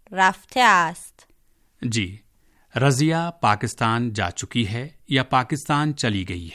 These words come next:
Speaker 2: ہے۔
Speaker 1: مرضیه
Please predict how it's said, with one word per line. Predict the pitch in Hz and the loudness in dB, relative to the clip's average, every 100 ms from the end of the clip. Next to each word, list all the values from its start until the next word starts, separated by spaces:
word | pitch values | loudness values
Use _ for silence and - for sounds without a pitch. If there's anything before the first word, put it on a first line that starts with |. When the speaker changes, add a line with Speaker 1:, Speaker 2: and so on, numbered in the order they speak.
| - | -16
Speaker 2:
ہے۔ | - _ _ _ _ _ _ _ _ _ _ _ _ _ _ _ _ _ - | -18 _ _ _ _ _ _ _ _ _ _ _ _ _ _ _ _ _ -10
Speaker 1:
مرضیه | 202 208 202 202 190 196 208 202 214 247 277 | 0 4 4 2 -4 -6 -6 -4 -2 0 -2